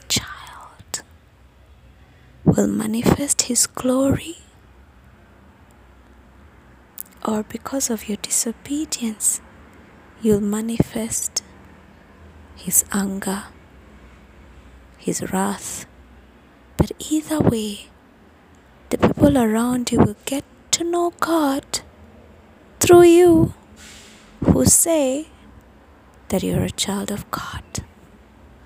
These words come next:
No non-believer will take God for his word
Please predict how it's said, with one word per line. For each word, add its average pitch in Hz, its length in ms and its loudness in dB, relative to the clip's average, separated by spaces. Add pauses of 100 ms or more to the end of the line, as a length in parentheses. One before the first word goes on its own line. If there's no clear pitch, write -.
(2500)
No 285 480 6 (380)
non-believer 208 1400 -2 (1500)
will 196 160 0
take - 340 -4
God 196 320 -2 (440)
for - 240 -10
his 190 260 -4
word - 420 2